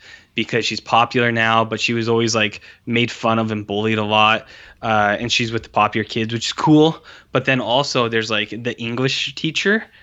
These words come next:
that she kinda, like, they have, like, a connection with.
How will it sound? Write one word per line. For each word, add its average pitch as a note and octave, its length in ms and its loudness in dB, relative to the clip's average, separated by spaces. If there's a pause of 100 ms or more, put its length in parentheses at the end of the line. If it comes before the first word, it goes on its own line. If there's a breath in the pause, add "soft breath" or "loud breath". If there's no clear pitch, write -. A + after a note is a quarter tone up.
(120 soft breath)
that - 160 -2
she A2+ 160 -2
kinda, A2 300 -2
like, - 280 -6 (760 soft breath)
they B2 160 0
have, A2 260 2
like, G#2 180 2
a G2 60 -6
connection A2+ 580 -2
with. F3 340 -6